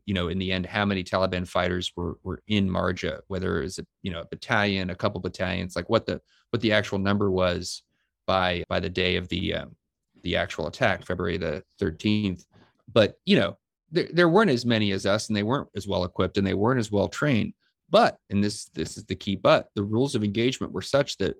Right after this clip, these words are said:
when we would look at their positions and look at what we, we knew that, we knew that they were Taliban observers watching us in return. You know, they were no dummies. They weren't carrying weapons. They weren't, they, they, they were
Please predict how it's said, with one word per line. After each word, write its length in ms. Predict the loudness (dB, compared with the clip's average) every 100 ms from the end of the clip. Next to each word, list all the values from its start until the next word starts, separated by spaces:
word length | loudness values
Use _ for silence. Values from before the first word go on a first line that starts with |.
| -4
when 160 | -2
we 100 | 0
would 140 | -2 0
look 240 | 0 0
at 100 | -2
their 240 | -2 -2
positions 680 | -2 -4 0 0 0 -4 -4
and 220 | -4 -4 0
look 180 | 0 0
at 140 | -2
what 140 | -4 -4 -4
we, 160 | -4 -4 -4
we 80 |
knew 240 | 2 4 4
that, 200 | 4 0
we 120 | 0
knew 180 | 4 2
that 160 | 0
they 140 | -4 -4
were 100 | -4
Taliban 480 | -2 0 0 -2 -4
observers 640 | -2 -2 -2 -4 -10 -18 _ _ _ _ -16
watching 460 | -4 0 0 0 0
us 280 | 0 0
in 100 | -6
return. 500 | -4 -2 -2 -2 -4 -10 _ _
You 80 | -2
know, 80 | 2
they 80 | 4
were 100 | 4
no 140 | 2
dummies. 360 | 4 0 0 -2
They 100 | -2
weren't 200 | -4 -4
carrying 400 | 0 2 2 0
weapons. 560 | -4 -4 -10 -10 -14 -4
They 80 | -2
weren't, 320 | 0 -2 -2 _
they, 200 | 0 0 0
they, 140 | -2 -2 -4
they 140 | -2 0
were 280 | 0 -4